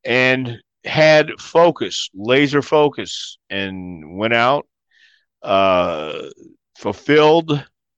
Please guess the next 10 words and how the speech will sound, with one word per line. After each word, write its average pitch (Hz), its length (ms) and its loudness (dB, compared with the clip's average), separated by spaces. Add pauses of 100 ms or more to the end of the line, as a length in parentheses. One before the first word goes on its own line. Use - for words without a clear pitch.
(720)
his 120 280 -2
dream, 139 560 2
and, 123 480 -4
and 113 400 -2
then 156 480 2 (680)
to 127 100 -8
main 139 160 2
event 135 240 0
WrestleMania. 135 600 -2 (340)
Um, 120 600 2